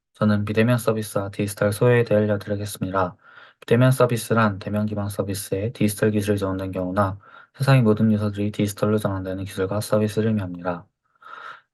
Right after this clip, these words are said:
코로나로 인하여 대면 서비스에 제한이 생겼던 일 년간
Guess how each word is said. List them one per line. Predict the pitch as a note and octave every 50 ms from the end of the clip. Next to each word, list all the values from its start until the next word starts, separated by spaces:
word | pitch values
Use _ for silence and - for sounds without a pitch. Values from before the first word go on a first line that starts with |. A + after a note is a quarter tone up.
| _ _ _ _ _ _ _ _ -
코로나로 | - - D#3+ D#3+ D#3+ D3+ D3 C#3 B2+
인하여 | A2 G2+ G2 G#2 A2 G#2 G2 G2+
대면 | - G#2+ G#2+ A#2 A2+
서비스에 | - A#2 A2+ A#2 A2 - - A2 G#2 G2+
제한이 | G2+ - G2 G2 G2+ G#2+ G#2 G#2 G#2 G2+
생겼던 | G#2+ G#2 G2+ F#2+ F#2+ - - B2 C#3 E3 E3+ - -
일 | G#2+ G2+
년간 | G2 F#2 F#2+ G#2 G#2+ G2+ F#2+ G2+